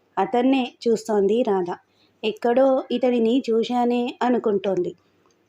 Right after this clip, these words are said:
ఆ రోజు ఇక్కడికి రావడం, పౌర్ణమి మెడిటేషన్లో పాల్గొనడం, తర్వాత ఈ ప్రసాదం లభించడం నా అదృష్టంగా భావిస్తున్నాను. డాక్టర్ పిల్లై, ముఖ్యమైన నాలుగు ప్రశ్నల్లో మీరు వంద సంవత్సరాలు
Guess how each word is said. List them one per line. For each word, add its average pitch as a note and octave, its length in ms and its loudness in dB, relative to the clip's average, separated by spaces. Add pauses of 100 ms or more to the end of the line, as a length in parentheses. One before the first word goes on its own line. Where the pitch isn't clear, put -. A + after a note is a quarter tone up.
(120)
ఆ C#4+ 160 4
రోజు A#3 360 4 (160)
ఇక్కడికి A#3+ 500 0
రావడం, G#3+ 460 0 (300)
పౌర్ణమి C4+ 580 4
మెడిటేషన్లో A3 840 0
పాల్గొనడం, G#3+ 720 0 (460)
తర్వాత C#4+ 480 4 (240)
ఈ C4 140 2
ప్రసాదం A#3 640 0
లభించడం G#3 720 0 (420)
నా C4 160 0
అదృష్టంగా A#3+ 800 0
భావిస్తున్నాను. G3+ 960 0 (640)
డాక్టర్ A#3+ 480 2
పిల్లై, G#3+ 420 2 (300)
ముఖ్యమైన C4+ 640 4
నాలుగు A#3+ 420 4
ప్రశ్నల్లో G#3 640 2 (460)
మీరు C4+ 360 6
వంద A3+ 380 2
సంవత్సరాలు C4 720 2